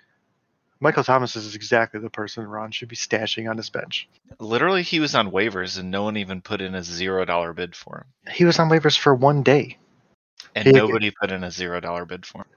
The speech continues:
Speaker 1: Uh, I think that's more to do with, uh, like, Friday or Saturday waivers or whatever it was. There's tons of pe-, good people that get picked up on Friday and Saturday for zero dollars just because everyone is busy, like, looking at their team or,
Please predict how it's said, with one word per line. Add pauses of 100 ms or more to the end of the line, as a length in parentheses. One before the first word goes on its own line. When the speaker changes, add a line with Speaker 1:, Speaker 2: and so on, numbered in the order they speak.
(100)
Speaker 1:
Uh,
I
think
that's
more
to
do
with, (520)
uh, (580)
like,
Friday
or
Saturday
waivers
or
whatever
it
was. (460)
There's
tons
of
pe-, (100)
good
people
that
get (140)
picked
up
on
Friday
and
Saturday
for
zero
dollars
just
because (840)
everyone
is
busy,
like,
looking
at
their
team
or,